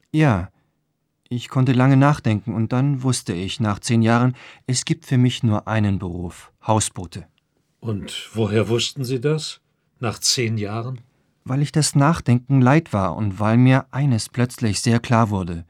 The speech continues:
Speaker 1: Wichtiger als das Nachdenken ist die Bewegung. Ich muss jetzt endlich mal meine Beine bewegen.
Speaker 2: Ich verstehe. Herr Nienhoff, ähm, Herr Doktor Nienhoff, leider ist die Hausbotenstelle inzwischen besetzt.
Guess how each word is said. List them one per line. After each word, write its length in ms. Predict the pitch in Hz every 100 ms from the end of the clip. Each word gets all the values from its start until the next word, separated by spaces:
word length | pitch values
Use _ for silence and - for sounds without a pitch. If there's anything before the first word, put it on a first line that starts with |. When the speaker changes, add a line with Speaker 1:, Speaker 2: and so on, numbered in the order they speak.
| _ _ -
Speaker 1:
Wichtiger 460 | 135 - 107 95
als 160 | 85 85
das 200 | 110 92
Nachdenken 540 | 110 113 - 113 -
ist 200 | 117 117
die 40 | 120
Bewegung. 560 | 123 120 131 104 87 - _ _ _ _
Ich 200 | 107 -
muss 240 | 123 131
jetzt 320 | 113 101 - _ _ -
endlich 640 | 131 156 151 131 127 -
mal 260 | 104 101 104
meine 240 | 104 107
Beine 320 | 92 104 104
bewegen. 460 | 92 87 90 90 85 _ _
Speaker 2:
Ich 140 | - -
verstehe. 580 | 151 - 151 131 107 95 - - - _ _ _ -
Herr 180 | - 160
Nienhoff, 580 | 143 147 147 175 175 - 151
ähm, 400 | 131 113 113 110 - - - _ - -
Herr 120 | 98
Doktor 380 | 151 151 127 117
Nienhoff, 460 | 123 110 131 - _ - - - - - - - _
leider 340 | 120 139 185
ist 220 | 185 -
die 120 | 196
Hausbotenstelle 760 | 160 175 - 175 151 120 170 156
inzwischen 460 | 147 - 151 151 151
besetzt. 580 | 147 151 - - -